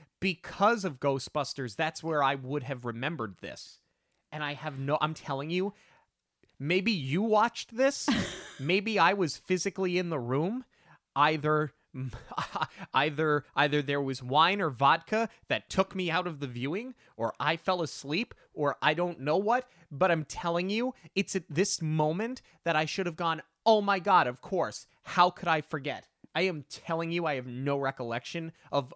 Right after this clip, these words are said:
Speaker 1: us ever watching this movie.
Speaker 2: I truly can't believe that that wasn't the thing that triggered it for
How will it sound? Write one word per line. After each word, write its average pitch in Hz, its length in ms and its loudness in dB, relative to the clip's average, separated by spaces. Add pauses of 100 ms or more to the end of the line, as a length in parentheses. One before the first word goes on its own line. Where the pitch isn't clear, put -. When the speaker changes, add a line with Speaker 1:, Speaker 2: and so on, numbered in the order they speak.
Speaker 1:
us 135 280 0 (100)
ever 131 260 0
watching 107 520 -4
this - 160 -16
movie. - 320 -20 (320)
Speaker 2:
I 185 160 4
truly 214 480 6
can't 202 280 4
believe 190 320 2
that 175 200 -2
that 180 240 2
wasn't 170 560 0
the 165 180 4
thing 165 720 -4 (640)
that 175 200 -2
triggered 156 360 -6
it - 80 -10
for - 80 -10